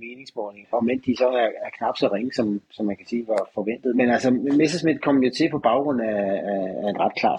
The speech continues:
sejr, altså et klart mandat fra, fra baglandet til at, at tage stafetten videre. Og noget af det, som, som i, i den periode, der er gået, har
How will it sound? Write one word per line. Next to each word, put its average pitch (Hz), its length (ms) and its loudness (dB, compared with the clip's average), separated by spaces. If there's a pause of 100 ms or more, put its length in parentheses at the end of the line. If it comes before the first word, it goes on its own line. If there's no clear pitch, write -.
sejr, 147 360 2
altså 110 160 -8 (200)
et 113 80 -10
klart 120 280 -4
mandat 135 420 0 (100)
fra, 107 360 2
fra 98 80 -2
baglandet 107 640 0
til 120 120 0 (160)
at, 101 100 0 (160)
at - 100 -14
tage 113 120 -2
stafetten 123 500 -2
videre. 123 360 2
Og 131 120 2
noget 147 180 6
af 175 100 2
det, 160 140 0
som, 139 360 -2
som 135 240 0
i, 120 100 2 (260)
i 226 80 -2 (340)
den 277 300 -4
periode, 135 360 4
der 127 160 2
er 113 40 -2
gået, 131 360 0
har 131 100 0